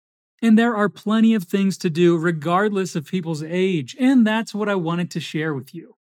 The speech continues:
And that's the main reason why we created Culture Talks,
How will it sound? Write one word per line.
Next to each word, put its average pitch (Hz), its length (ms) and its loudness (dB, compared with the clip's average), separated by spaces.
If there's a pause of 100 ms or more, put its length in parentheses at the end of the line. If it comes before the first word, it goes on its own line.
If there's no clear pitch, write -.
(280)
And 233 320 6
that's 233 220 -2
the 233 100 4
main 226 260 8
reason 220 500 2
why 190 180 -4
we 208 160 -4
created 180 560 0
Culture 214 340 -2
Talks, 151 460 -10